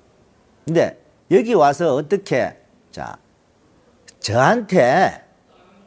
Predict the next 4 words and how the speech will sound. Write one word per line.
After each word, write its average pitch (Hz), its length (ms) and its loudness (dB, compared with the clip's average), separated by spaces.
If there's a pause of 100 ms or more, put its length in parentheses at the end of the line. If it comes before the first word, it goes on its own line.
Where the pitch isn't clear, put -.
(800)
"결혼 202 380 2
때문에 160 680 -2
신부를 165 560 -2
만났습니다. 131 1120 -4